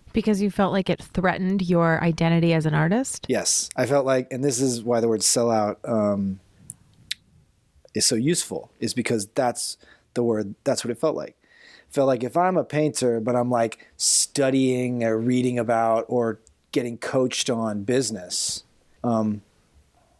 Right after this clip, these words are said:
Speaker 2: I'd be a sellout if I was, like, had a day of, if I had a day of time and I spent it watching a, a, a training or, or a course on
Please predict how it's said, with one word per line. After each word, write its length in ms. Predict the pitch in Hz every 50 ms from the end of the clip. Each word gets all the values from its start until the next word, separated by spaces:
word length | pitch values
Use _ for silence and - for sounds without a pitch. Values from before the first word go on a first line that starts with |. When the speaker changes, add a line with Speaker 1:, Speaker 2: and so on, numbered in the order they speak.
| _ _ _ _ _ _ -
Speaker 2:
I'd 260 | 127 123 127 127 123
be 120 | 117 131
a 60 | 127
sellout 500 | 117 - - 180 175 165 147 120 120 120
if 180 | 120 120 117 -
I 120 | 123 123
was, 220 | 123 123 123 113 110
like, 400 | 120 117 113 117 110 - - _ _ _ _ _ _
had 360 | - - - 131 131 139 131
a 80 | 131 127
day 520 | 113 135 131 143 143 110 98 101 107 - _ _ _ _ _ _ _ _ _ _ _ _
of, 160 | 127 117 107 - -
if 160 | 139 123 -
I 60 | 120
had 180 | 113 123 131 123
a 60 | 117
day 160 | 110 131 127
of 100 | 123 113
time 400 | - - 127 143 139 107 98 113 113 -
and 80 | 123 120
I 100 | 120 113
spent 460 | - - - - 139 131 127 110 -
it 240 | 127 117 117 - _ _ _ _ _ _ _ _ _ _ _ _ _ _ _ _ _ _ _
watching 480 | 127 127 127 123 123 - - 139 127 123
a, 160 | 120 117 113
a, 480 | 113 - 120 117 113 110 110 110 107 104 _ _ _ _ _ _ _ _ _ _ _ _ _ _ _ _ _ _ _ _ _ _ _ - 117
a 400 | 107 107 104 101 101 101 113 - _ _ _ _ _ _ _
training 560 | - - - 139 143 156 151 135 117 117 120
or, 320 | 117 107 104 101 101 104 107 -
or 180 | 110 104 95 92
a 40 |
course 600 | - - - - 131 135 135 131 120 - - - - -
on 520 | 113 110 107 107 104 104 104 104 101